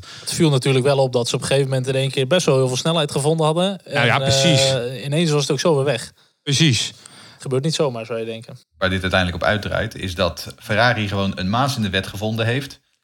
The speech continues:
Speaker 2: Nou,
Speaker 3: Eh,
Speaker 2: dat was
Speaker 3: omdat
Speaker 2: het.
Speaker 3: er,
Speaker 2: Ja.
Speaker 3: omdat er expliciet, wat zij deden, er stond niet expliciet in de regels dat dat niet mocht.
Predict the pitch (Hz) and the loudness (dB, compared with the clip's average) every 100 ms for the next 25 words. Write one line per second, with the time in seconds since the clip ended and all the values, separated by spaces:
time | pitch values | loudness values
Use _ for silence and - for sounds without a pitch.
0 | - 135 143 196 160 123 98 95 - 151 | -2 2 4 4 4 4 2 -2 -2 2
1 | 180 113 107 110 180 180 - 123 107 151 | 2 2 0 0 0 0 0 -2 0 -2
2 | 190 - - _ _ 117 117 131 101 117 | -2 -8 -16 _ _ -4 0 2 2 2
3 | 139 175 190 117 - 123 143 - 147 - | 2 -2 -4 -6 -2 0 0 -2 -2 0
4 | 135 131 123 123 131 123 117 113 117 107 | 0 0 0 2 2 2 0 -2 -2 -2
5 | 98 - - | -2 -6 -14